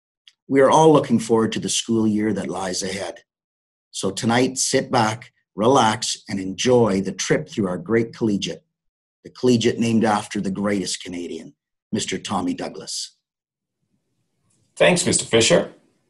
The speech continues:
Speaker 2: The next group of people I'd like to introduce you to is our grade nine counselor, Miss Darla Lee Waldy, our Restorative Action Program facilitator, Miss Megan Mitchell,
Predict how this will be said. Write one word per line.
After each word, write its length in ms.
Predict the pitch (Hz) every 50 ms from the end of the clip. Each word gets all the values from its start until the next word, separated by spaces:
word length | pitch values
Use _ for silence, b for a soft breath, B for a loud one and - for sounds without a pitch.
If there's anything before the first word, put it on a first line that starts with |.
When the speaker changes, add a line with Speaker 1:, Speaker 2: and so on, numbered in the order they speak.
| _ _ _ _ -
Speaker 2:
The 80 | -
next 280 | 98 143 180 170 - -
group 200 | - - 87 -
of 140 | 90 85 -
people 480 | 104 98 92 - - - - - - -
I'd 140 | 107 98 95
like 180 | 98 98 98
to 100 | - 113
introduce 460 | 110 95 87 101 101 113 113 110 -
you 160 | - 117 110 104
to 360 | - - 123 123 - - - - b b b b b b b
is 100 | 147 139
our 80 | - -
grade 300 | - 156 156 156 156 143
nine 260 | 143 135 135 131 131
counselor, 460 | - 117 92 82 - - - - - _ _ _ _ _ _ -
Miss 200 | 101 95 - -
Darla 320 | - 95 101 113 131 131
Lee 140 | 135 143 147
Waldy, 460 | 143 113 82 82 85 - - - - _ _ _ _ _ _ _ -
our 120 | 107 101
Restorative 480 | 98 95 - - - 131 131 127 113 101
Action 380 | 117 117 117 - - 104 98 87
Program 460 | - - 117 117 110 113 107 104 95
facilitator, 800 | - 92 85 - 147 156 151 131 - - 95 87 87 - - - _ _ _ _ _ _ _ _ -
Miss 300 | 101 101 95 - - 92
Megan 400 | 90 104 113 113 107 101 98 98
Mitchell, 480 | 127 190 - - 85 78 - - -